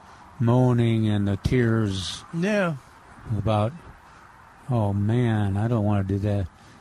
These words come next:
Speaker 1: I'm one of 'em. I, I go out there, look at 'em, and
Speaker 2: Now the, the
Speaker 1: no
Speaker 2: guy,
Speaker 1: fruit.
Speaker 2: the guy called yesterday. I forget where he was from, but he said he had planted, uh, antique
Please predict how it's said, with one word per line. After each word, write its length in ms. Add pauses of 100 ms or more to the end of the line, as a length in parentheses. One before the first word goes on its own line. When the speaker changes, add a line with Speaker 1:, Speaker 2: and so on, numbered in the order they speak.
(180)
Speaker 1:
I'm 160
one 200
of 100
'em. 200
I, 240
I 140
go 180
out 200
there, 160
look 260
at 180
'em, 200
and 240 (1160)
Speaker 2:
Now 200
the, 340
the 160
Speaker 1:
no 0
Speaker 2:
guy, 360
Speaker 1:
fruit. 360 (220)
Speaker 2:
the 100
guy 280
called 360
yesterday. 800 (200)
I 120
forget 300
where 200
he 80
was 160
from, 320 (680)
but 140
he 180
said 480
he 300
had 180
planted, 640
uh, 380 (1120)
antique 800